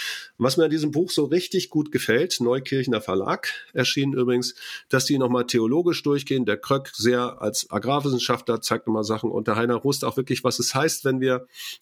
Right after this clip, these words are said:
gerade als eher auch charismatische Christen zum Thema Heiliger Geist, Schöpfung, der Mitschöpfer,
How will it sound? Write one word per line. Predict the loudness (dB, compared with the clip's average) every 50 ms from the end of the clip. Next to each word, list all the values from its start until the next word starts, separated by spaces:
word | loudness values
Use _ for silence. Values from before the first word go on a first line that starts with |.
| -2 0
gerade | 2 2 2 2
als | -2 -2 0
eher | 0 0 0 0
auch | -2 -4 -2
charismatische | 0 0 0 2 0 2 2 2 2 0 0 -2 -2 -2 -2
Christen | -2 -2 -2 -2 -2 -2 -4 -4 -4 -4 -4
zum | -4 -2 -2 0
Thema | 0 0 0 0 0 0 0
Heiliger | 0 2 2 2 0 0 0
Geist, | 0 0 0 0 2 0 0 -2 -2
Schöpfung, | 0 0 0 -2 -2 -2 0 2 2 2 0
der | 0 0 0
Mitschöpfer, | 2 2 0 0 0 0 0 0 0 -2 -2 -2 -2 -2 -2